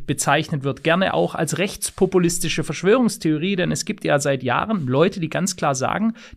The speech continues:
diese Migrationswellen, die sind gesteuert.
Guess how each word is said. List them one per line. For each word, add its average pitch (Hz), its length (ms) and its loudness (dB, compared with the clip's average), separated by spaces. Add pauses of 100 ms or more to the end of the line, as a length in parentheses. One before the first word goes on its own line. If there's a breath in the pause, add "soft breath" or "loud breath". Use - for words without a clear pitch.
diese 170 200 2
Migrationswellen, 170 1600 2 (380 loud breath)
die 160 80 4
sind 226 320 6
gesteuert. 233 800 4